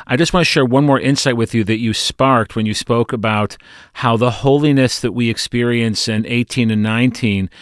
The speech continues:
in our relationships with others, and it's very interesting, a lot of these rules are also about boundaries and leaving space for the other, recognizing that I'm not the poor person, the poor person is not here to serve me.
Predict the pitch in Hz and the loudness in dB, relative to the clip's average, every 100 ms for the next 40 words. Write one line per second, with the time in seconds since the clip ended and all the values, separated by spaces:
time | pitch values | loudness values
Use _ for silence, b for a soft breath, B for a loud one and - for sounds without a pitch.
0 | B B 117 110 110 113 131 - 127 - | B B 0 2 2 2 2 2 -2 -2
1 | 117 - 104 - 135 151 101 92 98 - | -4 -4 -6 -2 -2 0 0 -4 -8 -12
2 | b b b 113 113 - 165 151 160 170 | b b b -4 -2 0 0 2 0 0
3 | - 123 113 117 131 160 139 123 - 123 | 0 0 0 2 2 2 2 0 0 0
4 | 127 117 113 110 117 - 113 101 101 - | 0 0 -2 -2 -2 -2 -4 -2 -4 -4
5 | 98 101 101 82 - - _ - 113 110 | -4 -4 -4 -8 -14 -20 _ -4 -2 0
6 | 120 151 143 131 - 127 123 - - 110 | 2 4 4 2 2 2 2 2 -2 -2
7 | 110 110 101 87 76 b b b 139 135 | -2 -4 -6 -6 -10 b b b -2 0
8 | 139 127 123 131 117 117 123 127 131 123 | 0 0 0 0 0 -2 0 2 2 0
9 | - - 131 120 - 117 - 113 107 - | -2 -4 -4 -4 -2 -4 -2 -4 -4 -4
10 | 123 - 120 117 107 104 110 92 110 - | -4 -2 -4 -4 -4 -4 -6 -4 -4 -4
11 | 92 - 120 117 113 113 101 98 | -6 -4 0 0 0 0 0 -2